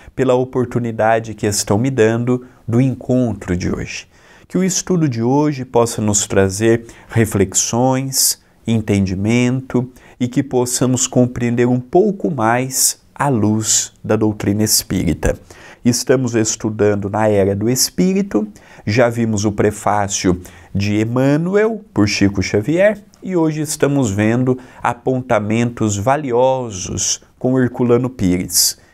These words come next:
Mas antes, vamos iniciar com uma prece,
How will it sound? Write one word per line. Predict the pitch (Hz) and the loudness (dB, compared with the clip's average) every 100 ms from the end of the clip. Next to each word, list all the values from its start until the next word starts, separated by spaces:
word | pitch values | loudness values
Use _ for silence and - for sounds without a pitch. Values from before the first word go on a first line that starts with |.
| _ - | _ -6
Mas | 135 160 156 | -2 2 2
antes, | 185 208 - - - _ _ _ | 2 -2 -2 -2 -4 _ _ _
vamos | 151 165 143 | -2 0 2
iniciar | 139 135 - 120 120 | 0 0 2 0 0
com | 127 | -2
uma | 123 127 | 0 -2
prece, | - 101 107 107 - - 87 | 0 0 2 0 0 -2 -4